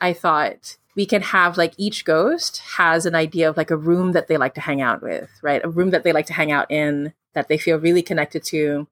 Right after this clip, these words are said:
that, that really, like, explores certain themes and ideas that they're interested in. So, for example, in this new version of Arhant,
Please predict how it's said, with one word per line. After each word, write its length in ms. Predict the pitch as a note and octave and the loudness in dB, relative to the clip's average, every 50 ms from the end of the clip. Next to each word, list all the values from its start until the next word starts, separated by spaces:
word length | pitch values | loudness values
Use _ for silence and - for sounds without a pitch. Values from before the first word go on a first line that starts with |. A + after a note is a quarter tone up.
| _ _ _ | _ _ _
that, 680 | E3+ D#3 D3 D3 C3+ - - - - - - - - - - _ | 2 2 2 2 2 0 -2 -6 -10 -10 -10 -10 -10 -14 -12 _
that 180 | - F3 D#3+ | -4 -2 0
really, 300 | E3+ F3 F3 E3+ E3+ E3 | 2 2 2 4 2 2
like, 200 | D#3+ D3+ D3 C#3+ | 2 2 0 0
explores 720 | - D#3+ - - - - E3+ D#3+ D#3 D#3 D3+ D3+ D3 D3 - | -4 -6 -6 -6 -4 0 2 2 4 4 4 2 2 0 0
certain 400 | - - - F#3 F3+ E3+ E3 E3+ | -2 0 0 0 0 0 -2 -2
themes 360 | - - E3 E3 E3 D#3+ E3 | -2 -2 -2 0 0 0 0
and 80 | D#3+ D3 | -2 -2
ideas 320 | C#3+ C#3+ D3 D3 C#3+ C#3+ | -2 0 0 0 0 0
that 100 | D3+ C#3+ | -2 -4
they're 100 | D3+ C#3 | -2 -4
interested 440 | A2 D3+ - - D3 - - D3+ D3 | -4 -4 -4 -6 -6 -4 -4 -4 -2
in. 280 | C#3+ C#3+ C#3 C3+ C#3 | -2 -2 -4 -4 -6
So, 140 | - - F3 | -4 -4 -2
for 140 | E3 - A#3 | 0 2 0
example, 440 | A#3 A3 A3+ G3+ F#3+ F#3+ G3+ G3 F3 | 2 2 2 2 2 2 2 0 0
in 120 | E3 F3 | 0 -2
this 160 | E3+ E3 - | -4 -4 -2
new 140 | G3+ G#3 G#3 | -2 -2 0
version 280 | F#3+ G3 F#3+ F#3+ - F#3 | 2 0 0 0 -2 -4
of 100 | E3+ - | -4 -2
Arhant, 500 | - E3+ E3 D#3 - E3 D3+ D3+ - - | -2 -2 -2 0 0 0 0 -2 -4 -8